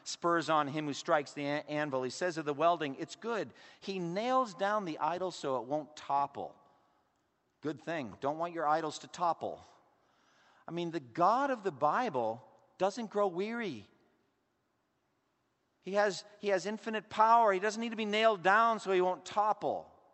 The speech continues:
And so God's clearly mocking these idols here. So, "Oh, Israel, oh, my people, do you not see how foolish and worthless idols are?"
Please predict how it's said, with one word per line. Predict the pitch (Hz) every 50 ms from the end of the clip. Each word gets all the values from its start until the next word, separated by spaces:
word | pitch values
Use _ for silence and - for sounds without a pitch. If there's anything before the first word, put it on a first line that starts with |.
| _ _ _ _ _ _ _ _
And | - -
so | - 151
God's | 139 175 175 170 143 -
clearly | - - - 196 202 196 180 160 147
mocking | 135 127 135 139 151 175 190 185 - - 151 131 120
these | 110 123 120 110 - -
idols | 131 135 143 147 131 117 104 95 -
here. | - 110 98 82 85 73 73 _ _ _ _ _ _ _ _ _ _ _ _ _ _ _ _ _ _ _ _ _ _ _ _ _ _ _
So, | - - - 156 143 139 -
"Oh, | 165 170 165 143 120 -
Israel, | 160 175 180 165 120 120 131 127 117 104 87 78 76 - - _ _ _ _ _
oh, | - 165 185 196
my | 190 185 175 156 135 -
people, | - - - 190 202 196 - - 170 143 113 90 - - - - -
do | 151
you | 175 190
not | 202 202 196 -
see | - 196 190
how | 180 180 175 160 139 127 123 - - -
foolish | - - - - - 233 247 240 226 202 165 123 104 - - - -
and | 160 151 127 123
worthless | 135 202 226 226 196 - - 135 123 - -
idols | - 139 135 135 120 110 107 98
are?" | 107 92 87 78 69 69 -